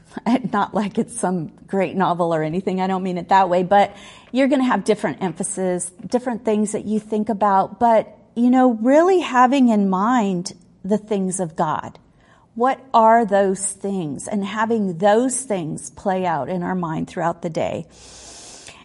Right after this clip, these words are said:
And then, um, the last point is He is who matters. You know, this is not a self-help thing. I'm not talking about let's go say we're great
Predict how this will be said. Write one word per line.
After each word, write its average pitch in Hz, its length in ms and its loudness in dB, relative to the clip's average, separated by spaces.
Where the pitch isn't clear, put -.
And 254 180 6
then, 285 240 6
um, 240 440 4
the 233 200 4
last 302 460 4
point 247 460 2
is 208 480 4
He 254 760 2
is 202 240 2
who 196 200 -4
matters. - 680 -10
You 247 140 4
know, 254 240 6
this 311 320 4
is 392 200 2
not 262 380 4
a 226 80 4
self-help 214 840 0
thing. 135 320 -6
I'm 240 120 4
not 277 200 2
talking 240 420 2
about 202 320 4
let's 208 260 0
go 202 160 0
say 185 320 0
we're 175 160 -4
great 156 480 -4